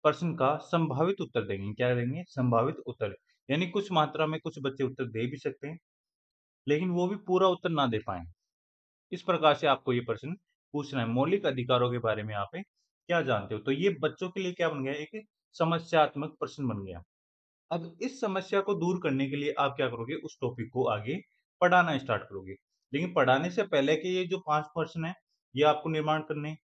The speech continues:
तो इन पांच प्रश्नों में जो पांचवा प्रश्न है हमारा, वो है मौलिक अधिकारों के बारे में आप क्या जानते हो? अब जो हमारा मौलिक अधिकारों के बारे में आप क्या जानते हो, पांचवा प्रश्न है, इस प्रश्न में ही हमें कुछ ना कुछ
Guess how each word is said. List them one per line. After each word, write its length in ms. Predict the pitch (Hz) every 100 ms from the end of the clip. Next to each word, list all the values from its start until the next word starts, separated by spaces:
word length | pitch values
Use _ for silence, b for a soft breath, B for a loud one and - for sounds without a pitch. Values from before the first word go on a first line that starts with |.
| _ -
तो 60 |
इन 240 | - 196 208
पांच 200 | 160 170
प्रश्नों 300 | 175 156 170
में 180 | 175 170
जो 180 | 180
पांचवा 400 | 175 156 139 131
प्रश्न 300 | 170 156 156
है 140 | 143 156
हमारा, 320 | 135 107 117 - _ _ -
वो 80 | 139
है 120 | 147
मौलिक 380 | 147 120 156 160
अधिकारों 400 | 117 117 110 107
के 80 | 110
बारे 260 | 104 98
में 120 | 101
आप 100 | 98 - 175 - _ _ _ -
क्या 140 | 175
जानते 380 | 156 127 98 90
हो? 160 | 92 - _ _ _ -
अब 180 | 165 175
जो 100 | 214
हमारा 320 | 196 190 196
मौलिक 380 | 185 147 160 180
अधिकारों 400 | 160 139 147 151
के 100 | 156
बारे 240 | 143 135
में 120 | 139 139
आप 100 | 135 -
क्या 140 | 139
जानते 320 | 131 117 113
हो, 80 | 131
पांचवा 340 | 127 127 127
प्रश्न 320 | 156 131 120 110
है, 100 | 139 _ _ _ _ _ _ _ _ -
इस 160 | 254
प्रश्न 440 | - - - - 196
में 140 | 170
ही 220 | 165 139
हमें 300 | 143 123 123
कुछ 200 | 123 -
ना 100 | 143
कुछ 180 | 131 131